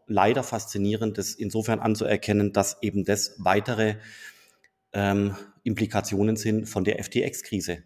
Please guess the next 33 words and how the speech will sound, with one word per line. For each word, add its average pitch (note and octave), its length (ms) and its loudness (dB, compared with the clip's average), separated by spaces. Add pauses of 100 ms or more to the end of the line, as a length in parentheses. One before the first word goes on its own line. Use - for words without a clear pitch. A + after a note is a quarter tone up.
(120)
F G#2 140 -8
T G#2+ 120 -2
X - 220 -2
ist A2+ 100 -6
jetzt - 160 -4
vier A2 140 0
Monate G2+ 380 2
her G#2 420 0
und, G#2+ 360 -4
äh, G2+ 140 -2
das - 180 -8
ganze G#2+ 300 -4
Thema G#2+ 480 -2 (160)
zieht - 300 -8
immer B2+ 220 0
noch G#2+ 260 -2
irgendwelche G2 500 -4
Kreise, G2 460 -2
bis G#2 180 -10
quasi F#2+ 320 -4
das F#2 160 -10
ganze F#2+ 260 -6
Thema G2 300 -4
ausgegoren - 1300 -4
ist. - 240 -6
Und - 340 -6
so - 140 -8
weit G3 160 2
sind - 100 4
wir A#2+ 80 4
eben F#3+ 200 0
noch F3 120 -4
nicht. - 240 -8